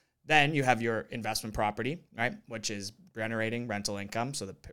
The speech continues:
people are paying your rent every single month, paying down the principal, et cetera. Normally, people would take that rent, have it in an account, and pay the mortgage on that investment property. The cash damming scenario is essentially just moving around the money in a different way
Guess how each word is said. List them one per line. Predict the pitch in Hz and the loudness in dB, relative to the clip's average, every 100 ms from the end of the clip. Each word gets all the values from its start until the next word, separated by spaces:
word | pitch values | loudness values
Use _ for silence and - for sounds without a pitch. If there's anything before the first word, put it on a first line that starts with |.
| _ | _
people | - 107 | -14 -6
are | 104 | -6
paying | 107 107 | -4 -2
your | 117 | -2
rent | 107 123 - | -2 -4 -8
every | 98 107 | -8 -6
single | 113 127 | -2 0
month, | 107 120 - | 0 -4 -6
paying | 104 107 | -8 -6
down | 110 | -6
the | 107 | -6
principal, | 110 104 117 | -4 -2 -2
et | 120 | -2
cetera. | - 107 104 120 - _ _ - | -2 -2 -2 -4 -6 _ _ -4
Normally, | 131 131 131 | 0 2 2
people | 123 123 117 | -2 -4 -2
would | 113 104 | -2 -2
take | 123 - | -4 2
that | 123 80 | 2 2
rent, | 113 110 | -4 -4
have | 120 113 | -2 -2
it | 113 | -2
in | 110 | -6
an | 110 | -8
account, | 104 110 107 107 | -8 -8 -8 -8
and | 104 | -8
pay | 107 107 | -6 -4
the | 104 | -4
mortgage | 98 98 101 98 - - | -6 -6 -8 -6 -6 -8
on | - 104 101 | -8 -6 -6
that | 95 | -8
investment | 101 113 131 131 104 | -4 0 2 0 -6
property. | 85 82 73 90 - _ _ _ - | -8 -10 -10 -12 -16 _ _ _ -4
The | |
cash | - 160 156 | 6 6 6
damming | 151 131 | 2 2
scenario | 123 123 120 117 | 0 0 2 2
is | 107 104 | 0 -2
essentially | 104 143 160 - 117 | 0 0 0 0 0
just | 107 110 - - - | 0 -2 -2 -8 -20
moving | 110 123 131 139 131 | -14 -6 0 0 0
around | 113 113 113 113 | 0 0 0 -2
the | 110 | -2
money | 104 104 104 | -2 -2 -4
in | 98 | -4
a | 95 | -6
different | 101 - 87 | -8 -8 -8
way | 92 123 220 | -2 -2 -2